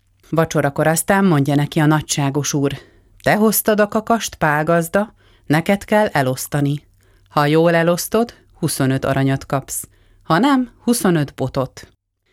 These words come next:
Felállott Pál gazda, megfogta a nagy kést, de csak állott. Hogy osszon ő el öt kakast hat felé? A nagyságos úr látta, hogy nem megy semmire.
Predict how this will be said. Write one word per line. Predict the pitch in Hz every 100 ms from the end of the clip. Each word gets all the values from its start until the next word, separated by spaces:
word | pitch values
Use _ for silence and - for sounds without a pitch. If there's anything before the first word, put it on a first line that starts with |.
| _ _ _ _ _ _ _ _ _
Felállott | - 185 156 160 165
Pál | - 156 139
gazda, | 147 147 - 156 - -
megfogta | 165 151 - 139 151
a | 139
nagy | 160 147 -
kést, | 226 226 208 - - - - -
de | 196
csak | - 202 - -
állott. | 160 143 143 143 147 - - - _ _ _ _ _ _
Hogy | - 302 269
osszon | - - 151 151
ő | 208 208
el | 160 151 -
öt | 294 302 -
kakast | 196 190 233 240 - -
hat | - 185 -
felé? | - 139 135 - 160 - _ _ _ _ _ _ _ _ _ _ -
A | 143
nagyságos | 170 180 196 180 180 -
úr | 190 175
látta, | 170 208 - 208
hogy | 196
nem | 170 165
megy | 165 165
semmire. | - 151 143 147 143 151